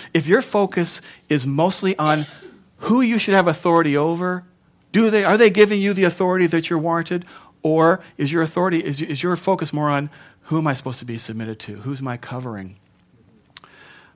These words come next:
I want for me, for Terry, I'd like to have about ninety percent of my attention focused on who I'm supposed to be submitted to. The other ten percent, who I'm supposed to be leading, falls really well in line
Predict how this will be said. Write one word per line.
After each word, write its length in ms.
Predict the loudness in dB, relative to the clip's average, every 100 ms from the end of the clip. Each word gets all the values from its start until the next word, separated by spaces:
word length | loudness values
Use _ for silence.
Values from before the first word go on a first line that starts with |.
| -4
I 100 | 0
want 300 | 2 0 -2
for 140 | -8
me, 360 | -6 -6 -8 -10 _ _ _ -16
for 180 | -10 -8
Terry, 340 | -4 -2 0
I'd 140 | 0 0
like 160 | 0
to 80 | -2
have 160 | -6 -6
about 340 | -4 -4 -4 -12 -6
ninety 300 | 0 2 2
percent 380 | 0 -4 -4 -4
of 60 |
my 120 | -2 -4
attention 400 | -6 -10 -10 -10
focused 340 | -8 -8 -10
on 100 | -12
who 120 | -10
I'm 120 | -12
supposed 180 | -10 -12
to 40 | -12
be 80 |
submitted 420 | -12 -10 -10 -10 -12
to. 200 | -16 -18 _ _ _ _ _ _ _ _ -16 -2
The 100 | 0
other 140 | 2
ten 200 | 0 -2
percent, 480 | -2 -4 -4 -6 -8 _
who 160 | 0 0
I'm 100 | -2
supposed 180 | -6
to 60 | -6
be 80 | -4
leading, 380 | -4 -4 -6 -10 _ _ _
falls 360 | -6 -2 -2 -4
really 360 | -4 -2 0
well 280 | -2 -2 -4
in 100 | -4
line 480 | -4 -2 -4 -6 -12